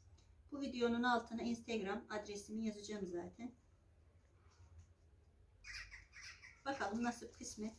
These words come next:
nasıl olacak? Ben de sizin gibiyim. Bilmiyorum daha gidişatı. Belki de hiçbir kök vermeyecek. Belki de hepsi ölecek.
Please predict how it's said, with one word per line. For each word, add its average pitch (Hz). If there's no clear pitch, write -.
nasıl 269
olacak? 208
Ben 247
de 240
sizin 240
gibiyim. 196
Bilmiyorum 190
daha 190
gidişatı. -
Belki 226
de 220
hiçbir 226
kök -
vermeyecek. 190
Belki 220
de 220
hepsi -
ölecek. 202